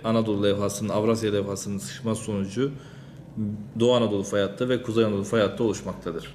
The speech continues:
Bu da şu demek oluyor. Bundan işte yüz milyon yıl sonra Ege Denizi kapanacak. Yunanistan'la İzmir'imiz kara komşusu olacak demektir. Altı nokta beş ile yedi nokta iki arasında özellikle Malatya, Adıyaman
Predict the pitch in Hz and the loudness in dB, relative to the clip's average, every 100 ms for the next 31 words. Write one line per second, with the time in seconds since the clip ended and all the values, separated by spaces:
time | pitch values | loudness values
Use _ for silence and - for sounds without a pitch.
0 | - 123 - 123 110 92 92 101 143 147 | 0 2 4 4 2 2 -2 0 0 0
1 | - - - 110 123 143 113 104 107 - | -10 -16 -12 -2 2 4 6 4 2 -8
2 | - 104 107 131 120 - - 107 101 101 | -10 -4 0 2 2 -4 -8 -4 0 0
3 | 101 98 - 127 123 101 101 127 - - | 0 0 0 4 4 6 4 4 -2 -12
4 | - - - 123 123 113 104 98 87 80 | -16 -18 0 4 6 4 4 2 -2 -4
5 | - - - - 107 127 127 139 139 - | -6 -12 -8 -4 0 2 2 2 0 -4
6 | - - - - 117 123 120 - 104 95 | -12 -16 -16 -6 2 4 4 2 2 4
7 | 98 92 76 - - - - 123 113 101 | 6 4 2 -6 -12 -16 -2 0 2 2
8 | 92 117 120 - - 107 101 101 95 - | 2 0 -4 -10 0 0 2 -2 -4 -2
9 | 95 92 - 90 85 - - - - - | 0 0 -4 -4 -6 -8 -16 -18 -8 2
10 | 120 104 127 113 - 127 120 117 120 110 | 2 2 -2 -2 2 4 4 2 0 0
11 | 113 110 110 104 113 101 - 110 98 - | 0 -2 0 -2 -2 -2 2 4 4 0
12 | 92 90 87 - - 104 98 101 95 98 | -6 -2 -2 -4 -12 -6 0 0 0 0
13 | 98 98 104 101 - 104 87 95 110 101 | 0 2 2 0 -2 0 0 0 0 0
14 | 95 92 | 0 -6